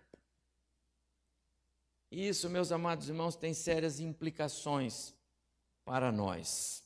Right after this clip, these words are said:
Quero que, ao final desta nossa mensagem, nós tenhamos atitudes diferentes com relação às perdas que têm sido uma realidade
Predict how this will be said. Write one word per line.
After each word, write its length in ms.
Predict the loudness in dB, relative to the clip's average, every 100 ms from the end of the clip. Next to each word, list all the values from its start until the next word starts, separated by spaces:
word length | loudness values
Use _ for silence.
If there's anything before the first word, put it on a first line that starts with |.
| _ _ _ _ _ _ _ -2
Quero 340 | 4 4 4
que, 460 | 0 2 4 2 -2 -14 _ _ _ _ -6
ao 120 | -6
final 400 | -4 -4 0 0
desta 360 | 0 -2 -2 -2
nossa 540 | 0 0 0 0 -2 -6
mensagem, 800 | -2 -2 0 2 2 2 -4 -8 -14 _ _ _ _ _
nós 320 | 2 2 2
tenhamos 560 | -2 0 2 4 2 2
atitudes 640 | 0 -2 -2 -2 -2 -4
diferentes 880 | -6 -4 0 0 0 -2 -6 -10 -12 _ _ _ _ _ _ _ _ -4
com 140 | 0
relação 680 | 4 4 2 0 2 4 4
às 200 | 2 -4
perdas 680 | 0 4 4 4 0 0
que 440 | -2 2 4 2 -4 _ _ _ _ _ -2
têm 260 | 0 0
sido 680 | -2 -4 -2 2 2 2 -2 -14 _ _ -6
uma 160 | -4
realidade 920 | -2 0 2 2 0 0 0 -2 -4